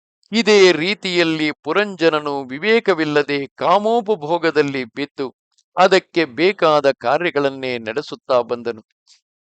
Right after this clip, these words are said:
ಹೀಗೆ ದೈವದಿಂದ ವಂಚಿತನಾದ ಆ ರಾಜನು ತನ್ನ ಪತ್ನಿಯು ಹೋದ ದಾರಿಯಲ್ಲಿಯೇ ಹೋಗುತ್ತಾ ಅವಳ ಇಷ್ಟವನ್ನೇ ಅನುಸರಿಸುತ್ತಿದ್ದನು.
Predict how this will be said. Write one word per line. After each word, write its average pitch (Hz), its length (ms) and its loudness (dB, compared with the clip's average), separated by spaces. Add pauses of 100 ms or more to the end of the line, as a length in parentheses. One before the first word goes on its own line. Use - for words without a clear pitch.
(160)
ಹೀಗೆ 165 640 2
ದೈವದಿಂದ 165 640 0
ವಂಚಿತನಾದ 139 1000 0
ಆ 123 260 2
ರಾಜನು 123 500 -2 (520)
ತನ್ನ 202 240 0 (240)
ಪತ್ನಿಯು 165 760 -4
ಹೋದ 160 400 -8 (160)
ದಾರಿಯಲ್ಲಿಯೇ 143 840 0
ಹೋಗುತ್ತಾ 135 680 -4 (500)
ಅವಳ 196 280 4
ಇಷ್ಟವನ್ನೇ 156 960 -2
ಅನುಸರಿಸುತ್ತಿದ್ದನು. 127 1200 -10